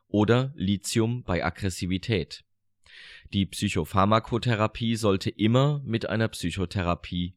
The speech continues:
kombiniert sein. Und Verlauf und Prognose. Der Beginn einer Persönlichkeitsstörung ist meist in der Kindheit. Das subjektive Leiden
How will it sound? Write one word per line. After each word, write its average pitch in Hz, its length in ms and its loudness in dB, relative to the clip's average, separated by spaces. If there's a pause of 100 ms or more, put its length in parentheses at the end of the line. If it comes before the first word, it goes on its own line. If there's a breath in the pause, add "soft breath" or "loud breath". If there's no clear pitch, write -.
kombiniert 110 600 0
sein. 53 420 -8 (3000 loud breath)
Und 147 440 2
Verlauf 95 580 2
und 104 220 -4
Prognose. 104 760 2 (1300 loud breath)
Der 113 80 6
Beginn 131 380 4
einer 90 200 2
Persönlichkeitsstörung 87 1300 0
ist - 260 -8
meist 95 380 0
in 107 100 0
der 107 120 2
Kindheit. 73 760 -6 (240)
Das 80 160 -4
subjektive 87 640 -2
Leiden 98 540 2